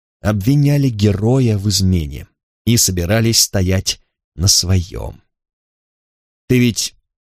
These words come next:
не принимаешь всерьез всю эту нелепицу, командир?» нарушил молчание старший трибун. «Но, согласись, история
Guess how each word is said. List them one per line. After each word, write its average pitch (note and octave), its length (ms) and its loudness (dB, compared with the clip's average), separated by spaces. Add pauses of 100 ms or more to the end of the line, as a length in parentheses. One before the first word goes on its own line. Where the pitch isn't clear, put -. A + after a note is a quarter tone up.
(120)
не C3+ 140 4
принимаешь C3+ 560 2
всерьез C3 500 0
всю A2 200 -2
эту G#2+ 180 -2
нелепицу, A2+ 600 0
командир?» F2 560 -4 (720)
нарушил G#2 440 2
молчание A2 500 -2
старший F#2+ 440 -2
трибун. A#1 420 -8 (1000)
«Но, A2+ 240 2
согласись, G2+ 600 0
история G2 640 -2